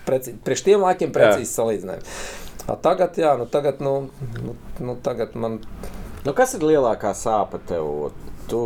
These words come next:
Speaker 3: zini to jauniešu futbolu no iekšas, kā vecāks. Tu saproti lietas, tu redzēji,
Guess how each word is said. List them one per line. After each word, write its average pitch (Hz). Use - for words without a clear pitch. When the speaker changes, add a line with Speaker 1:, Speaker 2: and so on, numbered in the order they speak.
Speaker 3:
zini 113
to 92
jauniešu 98
futbolu 98
no 90
iekšas, -
kā 82
vecāks. 82
Tu 95
saproti 90
lietas, 92
tu 87
redzēji, 85